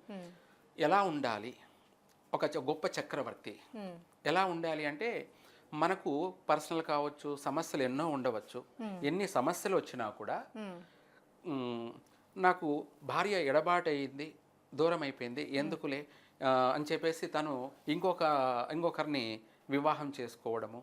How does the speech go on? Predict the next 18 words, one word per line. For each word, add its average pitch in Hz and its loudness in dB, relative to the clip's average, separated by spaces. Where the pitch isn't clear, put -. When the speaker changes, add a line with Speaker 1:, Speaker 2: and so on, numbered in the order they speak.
Speaker 1:
మ్మ్. 190 -10
Speaker 2:
ఇంకొక 151 2
భార్యను 131 2
తెచ్చుకోవడం 117 -2
అనేది 104 -8
లేకుండా, 107 -6
Speaker 1:
మ్మ్. 196 -12
Speaker 2:
ఏది 180 4
ఏమైనా 156 2
సరే 185 -6
Speaker 1:
మ్మ్. 175 -4
Speaker 2:
నా 143 4
జీవితం 165 -6
నా 135 2
సీతతోనే, 127 -4
Speaker 1:
మ్మ్. 175 -12
Speaker 2:
ఒకటే 156 0
భార్య 113 -6